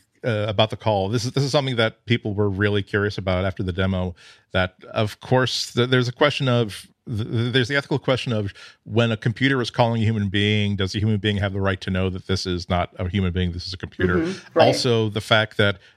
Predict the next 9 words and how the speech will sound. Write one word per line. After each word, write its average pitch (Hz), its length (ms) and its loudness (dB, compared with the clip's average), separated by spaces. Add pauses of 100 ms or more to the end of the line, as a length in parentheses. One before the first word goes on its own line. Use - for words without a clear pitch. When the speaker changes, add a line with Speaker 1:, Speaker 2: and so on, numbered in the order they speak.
Speaker 1:
this 113 420 0
is 113 280 2
a 113 80 2
machine 110 400 0
that 101 180 -4
must 107 340 -2
be 107 100 2
recording 101 500 0
something, 95 600 0